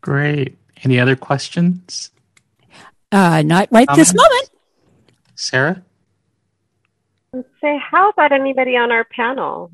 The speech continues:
Speaker 3: Anybody on our
Speaker 2: Oh, I
Speaker 3: panel
Speaker 2: do have
Speaker 3: wanna
Speaker 2: one, one hand now, if you'd like to do that.
Speaker 3: Oh. Yeah, let's do that
Speaker 2: Uh,
Speaker 3: hand, and then we'll
Speaker 2: all right.
Speaker 3: invite our
Speaker 2: Sure.
Speaker 3: panel.
Speaker 2: That's Lorene.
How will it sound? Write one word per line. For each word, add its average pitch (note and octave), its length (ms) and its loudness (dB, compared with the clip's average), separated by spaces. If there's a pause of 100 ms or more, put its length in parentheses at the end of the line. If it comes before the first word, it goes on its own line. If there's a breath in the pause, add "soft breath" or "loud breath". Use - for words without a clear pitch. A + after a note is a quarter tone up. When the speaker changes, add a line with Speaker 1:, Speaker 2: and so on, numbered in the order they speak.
Speaker 3:
Anybody G3 340 -6
on G3 100 0
our F#3 120 -2 (100)
Speaker 2:
Oh, - 40 6
I C4 100 8
Speaker 3:
panel D4+ 140 6
Speaker 2:
do D4 60 8
have D4 140 6
Speaker 3:
wanna C4 280 2
Speaker 2:
one, - 240 -6
one C4 200 6
hand A#3 460 4
now, B3+ 220 2
if - 120 -6
you'd G3+ 120 -2
like G#3+ 200 0
to G#3 80 -6
do A3 140 2
that. A#3+ 240 0
Speaker 3:
Oh. G3 80 -16 (520)
Yeah, C#4 140 0
let's B3 220 0
do A#3 80 -2
that G3+ 200 0
Speaker 2:
Uh, - 20 -20
Speaker 3:
hand, D#3 220 -6
and D#3+ 120 -8
then E3 100 -6
we'll D#3+ 140 0
Speaker 2:
all A3+ 60 8
right. G#3 140 6
Speaker 3:
invite F3+ 100 -4
our E3 140 -8
Speaker 2:
Sure. B3+ 300 0
Speaker 3:
panel. D#3+ 120 -2
Speaker 2:
That's G3+ 240 2
Lorene. G#3 460 4